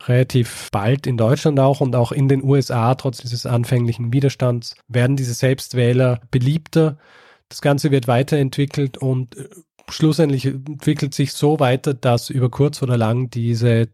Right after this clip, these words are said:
zentralen Vermittlungsstellen ersetzt werden. Also die Handvermittlung, <laughs> wie man das offiziell nennt, was ursprünglich gemacht worden ist über die Telefonistinnen,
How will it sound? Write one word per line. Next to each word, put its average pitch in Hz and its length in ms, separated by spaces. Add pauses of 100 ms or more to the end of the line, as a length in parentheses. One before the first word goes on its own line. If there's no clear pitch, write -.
(120)
zentralen 110 560
Vermittlungsstellen 123 1200 (100)
ersetzt 156 460
werden. 110 320 (300)
Also 113 200
die 110 180
Handvermittlung, 135 920 (140)
<laughs> - 440
wie 110 460
man 120 220
das - 280
offiziell 113 480
nennt, 104 340
was - 280
ursprünglich 123 560
gemacht 120 260
worden 117 240
ist 123 160
über 110 160
die 110 100
Telefonistinnen, 120 680